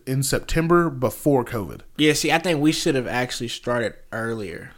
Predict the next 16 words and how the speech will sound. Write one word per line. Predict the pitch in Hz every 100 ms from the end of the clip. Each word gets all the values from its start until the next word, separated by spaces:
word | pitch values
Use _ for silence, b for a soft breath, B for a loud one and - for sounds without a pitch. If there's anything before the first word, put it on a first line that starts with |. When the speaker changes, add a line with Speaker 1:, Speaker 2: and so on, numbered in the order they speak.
| b b
Speaker 1:
Like, | 123
Speaker 2:
We | 131
Speaker 1:
we | 151
Speaker 2:
started | 139
Speaker 1:
started | 160 113
Speaker 2:
later. | 120 110 85
Speaker 1:
we | 139
started | 139 156 139
at | 107
the | - 135
end | 156
of | 143
twenty | - 143 131
nineteen, | 123 117 87 117 95 101 - _ _ _ _ -
and | 135
it, | 123